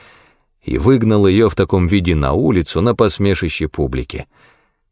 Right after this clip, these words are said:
И она опустила глазки. Нет, это не тот мальчик. "Не говори глупостей", наставительно сказала она и с чисто женским инстинктом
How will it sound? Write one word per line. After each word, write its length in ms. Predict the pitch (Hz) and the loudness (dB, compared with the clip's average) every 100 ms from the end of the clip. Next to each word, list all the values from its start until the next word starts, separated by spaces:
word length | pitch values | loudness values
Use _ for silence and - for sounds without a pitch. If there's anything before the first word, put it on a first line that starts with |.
| _ _ _ _ | _ _ _ _
И 180 | - 67 | -4 -2
она 480 | 58 58 76 127 135 | -2 -2 -2 -2 -4
опустила 600 | 131 110 - - 71 69 | -4 -4 -4 -6 -4 -4
глазки. 640 | 64 60 60 - - - _ _ _ _ _ _ _ _ _ | -4 -6 -8 -10 -12 -16 _ _ _ _ _ _ _ _ _
Нет, 760 | - 58 60 65 - - - _ _ _ _ _ _ _ _ _ _ _ | -8 -6 -6 -8 -12 -20 -20 _ _ _ _ _ _ _ _ _ _ _
это 380 | 76 85 82 104 | 0 0 0 -4
не 160 | 110 | -4
тот 340 | - 65 62 - | -4 -8 -8 -10
мальчик. 540 | 64 78 - - - _ _ _ _ _ _ _ _ _ _ _ _ _ _ | -12 -10 -14 -16 -20 _ _ _ _ _ _ _ _ _ _ _ _ _ _
"Не 160 | 143 120 | 0 2
говори 360 | 120 117 117 | 4 4 4
глупостей", 720 | 104 107 82 82 67 - 64 - _ _ _ | 2 2 2 -2 -6 -8 -10 -12 _ _ _
наставительно 840 | 76 - - 73 104 92 85 80 | -4 -2 -2 2 2 2 0 0
сказала 540 | 73 80 73 69 65 62 | -2 -2 -2 -2 -2 -2
она 260 | 78 127 | -2 0
и 140 | 113 87 | 0 0
с 100 | - | -2
чисто 440 | - 143 - 113 | -4 -4 0 0
женским 580 | 90 101 90 - 76 67 | 2 2 2 -2 -4 -4
инстинктом 640 | 65 - - 151 139 139 | -4 -4 -2 -2 0 -2